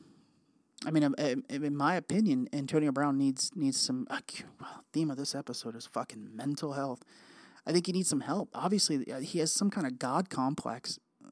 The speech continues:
that, that is just, I've never seen a player act like this. I mean, I know we can go back to the Allen Iverson days where he said, "Practice? Practice? I ain't practicing." Well,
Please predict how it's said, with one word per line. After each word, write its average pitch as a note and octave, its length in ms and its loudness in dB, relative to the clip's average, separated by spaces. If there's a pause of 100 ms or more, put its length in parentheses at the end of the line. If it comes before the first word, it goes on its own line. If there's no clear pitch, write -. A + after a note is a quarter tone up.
(160)
that, C#3 280 -4
that C3 140 -4
is B2+ 200 -4
just, - 480 -4 (1600)
I've F3+ 240 4
never G#3 260 8
seen D#3 400 4
a B2+ 60 2
player C3 560 2 (420)
act D3+ 300 -4
like A#2+ 220 -8
this. - 180 -4
I D3+ 60 2
mean, D3+ 140 4
I D#3+ 60 4
know D#3 220 6 (480)
we E3+ 100 4
can D#3 160 2
go D3 120 2
back C#3+ 160 0
to C3 100 -4
the C3 100 -4
Allen C3+ 300 0
Iverson B2 500 -2
days B2+ 380 -2
where B2+ 100 -4
he C3+ 60 -6
said, - 240 -4
"Practice? A3+ 720 2 (640)
Practice? G#3+ 880 0 (560)
I G3 120 -2
ain't F3 160 0
practicing." C#3+ 720 0
Well, G3+ 280 2